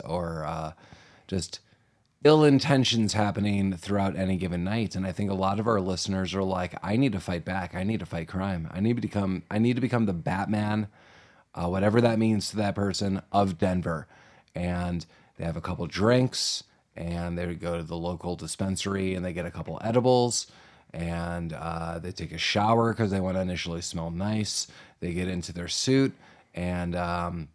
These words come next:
they sit down for a moment, and they wake up, and it's the next day. And, <laughs> and they listen to Rabbit Troop Sucks, and they, they were motivated during that time to get them to where they're at.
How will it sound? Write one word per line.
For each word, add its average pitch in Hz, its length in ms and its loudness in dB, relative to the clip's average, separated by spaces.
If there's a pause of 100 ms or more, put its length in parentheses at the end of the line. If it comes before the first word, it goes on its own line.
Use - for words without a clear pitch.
(120)
they 85 100 -6
sit 95 300 -2
down 110 280 2
for 127 200 6
a 120 40 6
moment, 123 480 4
and 92 240 -2
they 92 160 0
wake 92 300 0
up, 107 220 2
and 104 100 2
it's 98 140 -6
the 110 80 0
next 104 260 -2
day. 113 220 0 (100)
And, 80 400 -6 (500)
<laughs> 143 460 -6
and 95 100 0
they 95 120 2
listen 101 300 -2
to 104 60 0
Rabbit 98 320 -2
Troop 98 240 -2
Sucks, - 560 -4
and 90 240 -4
they, 90 220 0
they 85 200 -2
were 92 120 -2
motivated 98 800 0 (340)
during 104 280 2
that 90 180 -2
time 92 480 -2
to 92 140 -4
get 113 240 2
them 110 300 4
to 101 120 -4
where 101 180 2
they're 95 160 0
at. 113 280 0